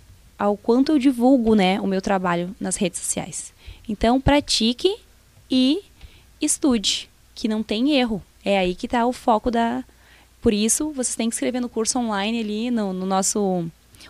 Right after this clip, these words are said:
workshop gratuito e online, que é o poder das mechas. Ali vocês vão ver o quanto vocês conseguem faturar por semana fazendo mechas. O quanto esse nicho é lucrativo e como você vai perder o medo, passo a passo pra perder o medo. O que você tem que fazer primeiro, depois e depois,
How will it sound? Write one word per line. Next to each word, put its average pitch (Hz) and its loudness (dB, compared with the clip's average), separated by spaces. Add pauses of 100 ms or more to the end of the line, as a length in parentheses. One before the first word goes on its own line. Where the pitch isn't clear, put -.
workshop 208 0
gratuito 202 -4 (460)
e 202 -2
online, 190 0 (920)
que - -2
é 196 8
o 190 4
poder 208 2
das 220 2
mechas. 202 2
Ali 208 2
vocês 208 -2
vão 226 -2
ver 214 0
o 214 -4
quanto 311 -2
vocês 285 -2
conseguem 254 0
faturar 240 0
por 233 -6
semana 214 -2 (300)
fazendo 214 2
mechas. 185 -6 (320)
O 202 -8
quanto 262 4
esse 262 2
nicho 254 2
é 233 4
lucrativo 233 0 (320)
e 240 0
como 254 -2
você 254 -6
vai 247 -2
perder 233 -2
o 240 -4
medo, 196 -4
passo 233 -2
a 277 0
passo - -2
pra - -4
perder 185 2
o 175 2
medo. 165 0
O - -4
que - 0
você 240 2
tem 226 2
que - -2
fazer 190 0
primeiro, 240 2
depois 240 0
e - -6
depois, - -4